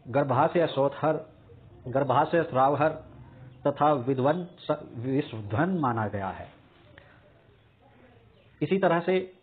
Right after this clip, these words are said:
बबूल के अंदर गोंद होता है। बबूल के अंदर पाए जाने वाले रस में श्वेत प्रदर और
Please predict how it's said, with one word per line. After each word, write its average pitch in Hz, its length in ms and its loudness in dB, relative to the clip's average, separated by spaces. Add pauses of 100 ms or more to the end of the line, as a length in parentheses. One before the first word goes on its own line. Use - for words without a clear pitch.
बबूल 160 440 0
के 190 120 0
अंदर 139 320 0
गोंद 131 360 0
होता 135 260 0
है। 139 280 -4 (500)
बबूल 165 300 2
के 180 100 0
अंदर 147 260 0
पाए 143 260 2
जाने 139 260 0
वाले 135 240 2
रस 131 280 0
में 147 300 -2 (500)
श्वेत 214 280 0
प्रदर 139 340 2 (960)
और 147 400 0